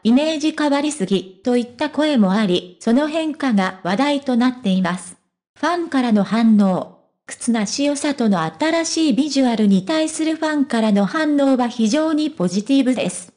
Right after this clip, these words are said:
彼女のInstagram投稿に寄せられたコメントやいいねは、新しいルックスに対する興奮と称賛の表れとなっています。ファンから寄せられた一部のコメントには、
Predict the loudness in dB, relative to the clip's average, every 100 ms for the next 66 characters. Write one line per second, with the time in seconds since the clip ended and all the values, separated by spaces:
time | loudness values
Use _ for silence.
0 | _ _ _ -6 -4 -2 0 2 4 2
1 | 0 -2 -4 0 0 0 -2 -2 0 0
2 | 0 2 4 4 2 0 0 0 0 -2
3 | -2 2 2 4 2 2 0 2 0 0
4 | 2 2 2 0 -4 -8 -6 -2 -2 -2
5 | -2 0 2 0 -2 -10 0 0 2 0
6 | -2 -2 0 0 0 0 -2 0 2 2
7 | 2 -2 -2 -2 -2 -2 -2 0 4 4
8 | 4 2 0 0 0 0 2 2 2 -2
9 | -2 0 0 -4 -8 -20 _ _ _ _
10 | -4 -2 -4 -2 0 0 0 0 0 0
11 | 0 0 0 0 0 0 2 2 0 2
12 | 2 2 0 0 0 2 0 -4